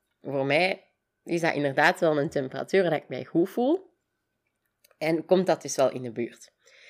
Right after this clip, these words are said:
Nu, voor paarden zou dat wel wat anders liggen. Voor paarden zou die ideale temperatuur tussen de min vijf en de vijftien graden liggen. En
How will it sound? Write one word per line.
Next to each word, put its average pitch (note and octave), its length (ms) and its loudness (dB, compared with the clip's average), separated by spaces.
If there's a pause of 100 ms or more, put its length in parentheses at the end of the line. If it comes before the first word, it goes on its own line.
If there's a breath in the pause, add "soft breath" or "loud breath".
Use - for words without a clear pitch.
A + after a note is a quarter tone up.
(320 soft breath)
Nu, C#3+ 200 -4
voor C3+ 320 -8
paarden E3 480 2 (340)
zou D3 380 4
dat D#3 100 4
wel B2+ 180 2
wat B2+ 180 -4
anders C#3 320 -2
liggen. C3 260 -10 (960 soft breath)
Voor D3 160 -8
paarden F3+ 300 6
zou D3+ 160 2
die D3 140 -4
ideale F3+ 380 4
temperatuur D#3 640 -2
tussen D3 300 -8
de C3 160 0 (260)
min D#3 360 0
vijf D#3 280 4
en C3+ 160 -6
de A#2+ 100 -8
vijftien C3+ 600 0
graden A#2+ 500 -6 (320)
liggen. - 360 -14 (880 soft breath)
En E3 460 4